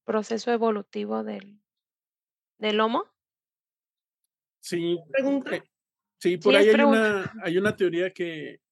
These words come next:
Speaker 2: que dice que, este, hubo una alimentación en cierto momento de lo-, de los Homo sapiens que era rica en higos y que, que los higos les proveían de suficiente energía.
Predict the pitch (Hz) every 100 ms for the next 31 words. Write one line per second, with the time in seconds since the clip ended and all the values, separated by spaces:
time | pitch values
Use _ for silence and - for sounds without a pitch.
0 | _ _ _ - 156 156 160 180 160 151
1 | 147 143 143 139 135 135 - 151 139 -
2 | 156 165 208 208 190 175 160 156 165 165
3 | 185 180 190 180 185 180 160 160 165 190
4 | 233 156 156 143 139 147 147 147 160 175
5 | 165 156 175 - 160 170 165 160 175 160
6 | 170 160 156 147 - - _ _ _ _
7 | _ _ - 170 139 143 135 135 135 135
8 | 135 143 - 156 151 151 165 180 185 175
9 | 165 156 151 156 175 170 156 147 151 160
10 | 165 147 - 156